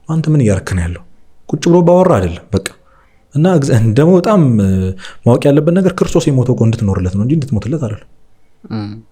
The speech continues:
Speaker 1: መሞት ቢሆን ኖሮ ሄደን አንሰቀልም ነበር እንዴ? እንድትኖርለት ነው የፈለገው። እና ሃይማኖት ላይ የሆነ ብጥብጥ ሲመጣ ዋይ ብለህ በሆይታ መጥተህ ስለተሰዋህ ምናምን አይደለም ፖይንቱ።
Speaker 2: ም።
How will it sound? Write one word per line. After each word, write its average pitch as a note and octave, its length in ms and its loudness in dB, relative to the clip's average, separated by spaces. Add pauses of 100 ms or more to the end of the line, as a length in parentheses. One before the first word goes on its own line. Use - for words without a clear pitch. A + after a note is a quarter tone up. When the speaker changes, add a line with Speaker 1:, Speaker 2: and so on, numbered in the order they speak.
(100)
Speaker 1:
መሞት D3+ 280 2
ቢሆን C3 160 4
ኖሮ A2+ 140 2
ሄደን A2+ 220 0
አንሰቀልም A#2+ 500 -2
ነበር E3+ 180 -2
እንዴ? G#2 140 -14 (360)
እንድትኖርለት D#3 520 2
ነው G2+ 80 -2
የፈለገው። F#2 360 -4 (420)
እና C3 120 -2
ሃይማኖት D#3 360 2
ላይ D3+ 80 2
የሆነ D3+ 160 4
ብጥብጥ C#3+ 280 -2
ሲመጣ D#3 320 0
ዋይ D3 280 4
ብለህ C3 220 2 (520)
በሆይታ C3 440 2
መጥተህ B2+ 320 -2 (160)
ስለተሰዋህ C#3+ 640 2
ምናምን D#3 280 2
አይደለም G2+ 300 0
ፖይንቱ። G#2 280 -2
Speaker 2:
ም። G2 140 -8